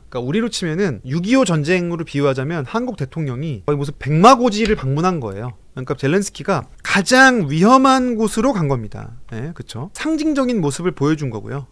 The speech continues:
이런 대조적인 모습이, 예? 포착이 된 거죠. 캡처, 캡처가 된 거죠. 그래서 이 삼백 일이나 지났는데도 이 젤렌스키는 굉장히 반항, 저항을 멈추지 않고 푸틴도 no let up,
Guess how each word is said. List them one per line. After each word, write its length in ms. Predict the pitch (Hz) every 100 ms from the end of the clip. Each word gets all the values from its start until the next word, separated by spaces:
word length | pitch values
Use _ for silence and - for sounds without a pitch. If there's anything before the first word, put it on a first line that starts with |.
| -
이런 240 | 170 208
대조적인 680 | - 139 143 247 262 240 226
모습이, 540 | 160 147 127 143 120 - - - 127
예? 140 | 156 - - - - -
포착이 400 | 320 320 320 226
된 120 | 156
거죠. 160 | 127 -
캡처, 460 | - - - 196 - -
캡처가 380 | - - 294 185
된 140 | 135
거죠. 280 | 120 135 156 -
그래서 400 | 127 123 190 262 - -
이 100 | 135
삼백 460 | 131 277 302 330 277
일이나 240 | 254 226
지났는데도 760 | - 160 180 160 120 143 139 - -
이 200 | 127 131
젤렌스키는 1120 | - 139 196 233 - - 190 180 170 226 262 - -
굉장히 600 | 151 156 233 214 123 - -
반항, 800 | - 160 196 233 233 226 220 190
저항을 640 | - - 160 247 247 240 208
멈추지 340 | 135 135 185
않고 400 | 120 - 110 110 -
푸틴도 640 | 285 - 254 226 240 320 - -
no 320 | 147 190 262 220
let 200 | 165 151
up, 180 | 143